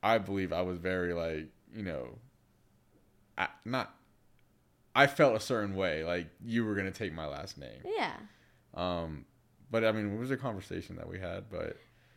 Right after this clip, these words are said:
Speaker 2: It wasn't like you told me, though, that I'd take last name. Like, I, I always knew, like, when I got
Speaker 1: Yeah, yeah,
Speaker 2: married,
Speaker 1: yeah.
Speaker 2: I
Speaker 1: No,
Speaker 2: was
Speaker 1: no, no.
Speaker 2: gonna take
Speaker 1: Right.
Speaker 2: my husband's last name.
Speaker 1: Right, right, right. And, like, we were always joking around saying, you know, you know, Missus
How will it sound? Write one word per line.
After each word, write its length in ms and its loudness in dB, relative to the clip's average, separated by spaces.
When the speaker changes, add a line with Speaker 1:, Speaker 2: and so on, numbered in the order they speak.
Speaker 2:
It 100 2
wasn't 300 4
like 240 2
you 140 2
told 360 0
me, 120 2
though, 160 -4
that 120 -2
I'd 160 -2
take 200 -8
last 220 -4
name. 100 -6
Like, 180 -6
I, 500 4
I 140 6
always 340 2
knew, 380 2
like, 340 -2
when 140 -2
I 100 -2
got 120 6
Speaker 1:
Yeah, 180 12
yeah, 140 12
Speaker 2:
married, 160 10
Speaker 1:
yeah. 100 6
Speaker 2:
I 20 8
Speaker 1:
No, 100 10
Speaker 2:
was 100 10
Speaker 1:
no, 80 8
no. 60 6
Speaker 2:
gonna 240 4
take 480 -8
Speaker 1:
Right. 240 8
Speaker 2:
my 140 2
husband's 400 -8
last 240 -8
name. 180 -12
Speaker 1:
Right, 300 4
right, 120 2
right. 300 -2
And, 120 -6
like, 120 0
we 120 2
were 80 4
always 200 2
joking 300 -4
around 240 -2
saying, 240 -6
you 60 -6
know, 160 -6
you 100 -6
know, 140 -6
Missus 340 -6